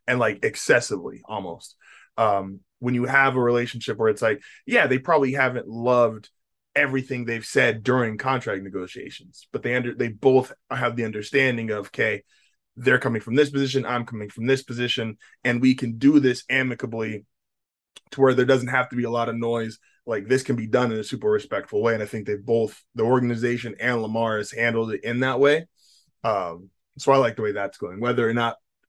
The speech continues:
I don't have, like, a prediction for when a deal does get done. I do think one does, 'cause I don't think you let, uh,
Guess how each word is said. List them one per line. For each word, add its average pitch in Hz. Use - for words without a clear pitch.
I 151
don't 117
have, 117
like, 117
a 123
prediction 135
for 135
when 120
a 110
deal 110
does 107
get 98
done. 123
I 143
do 147
think 135
one 110
does, 117
'cause 104
I 131
don't 127
think 123
you 117
let, 120
uh, 107